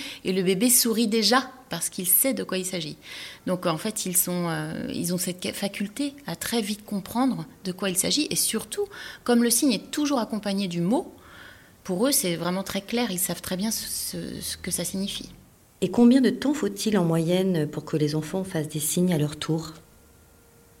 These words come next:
Speaker 1: En général, un bébé, il est capable de reproduire des gestes dits conventionnels comme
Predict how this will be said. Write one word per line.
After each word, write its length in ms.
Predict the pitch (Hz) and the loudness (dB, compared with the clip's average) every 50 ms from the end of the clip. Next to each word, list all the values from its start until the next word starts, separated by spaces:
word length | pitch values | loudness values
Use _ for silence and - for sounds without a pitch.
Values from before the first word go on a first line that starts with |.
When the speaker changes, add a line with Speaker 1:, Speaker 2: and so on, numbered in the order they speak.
| - - | -6 -2
Speaker 1:
En 60 | 196 | 0
général, 460 | 202 - 247 262 247 233 226 269 262 208 | 2 4 6 6 6 6 4 4 4 4
un 80 | 175 | 4
bébé, 320 | 175 180 202 196 190 226 254 | 2 2 0 0 2 2 4
il 260 | 269 277 254 214 185 | 4 4 4 2 0
est 140 | 180 - - | -2 -2 0
capable 760 | - 262 262 262 - 247 247 262 233 226 196 - - - | 0 0 0 0 0 0 2 2 2 0 0 -2 -4 -6
de 140 | 175 185 196 | -6 -4 -2
reproduire 640 | 196 208 247 247 247 - 247 226 202 220 233 220 190 | 2 2 2 0 2 0 0 0 2 0 0 0 0
des 180 | 170 185 185 185 | 0 0 0 2
gestes 540 | 180 185 208 220 214 - - - - - - | 2 2 2 4 2 2 0 0 -6 -10 -10
dits 220 | 165 165 175 202 202 | -8 -4 -2 -2 -2
conventionnels 840 | - 220 208 190 196 202 185 - - 202 190 226 269 302 254 - | 0 0 0 0 2 2 2 2 2 2 2 4 4 4 2 2
comme 220 | - 196 185 175 | 0 0 0 0